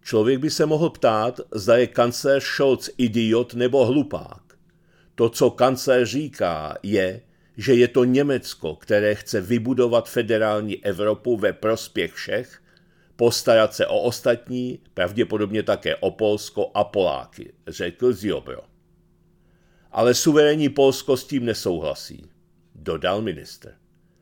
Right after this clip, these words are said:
Ministr rovněž oznámil, že Scholzovi požadavky na omezení jednomyslnosti v některých otázkách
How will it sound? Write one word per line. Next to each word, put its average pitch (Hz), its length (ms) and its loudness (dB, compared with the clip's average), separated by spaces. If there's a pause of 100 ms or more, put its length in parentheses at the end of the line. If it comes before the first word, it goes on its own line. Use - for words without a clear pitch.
(220)
Ministr 120 540 0
rovněž 160 380 -2
oznámil, 107 840 0
že 107 180 -2
Scholzovi 127 500 0
požadavky 127 680 0
na 104 220 -2
omezení 127 580 2
jednomyslnosti 113 960 -2
v 92 80 -6
některých 110 520 -4
otázkách 104 1000 -2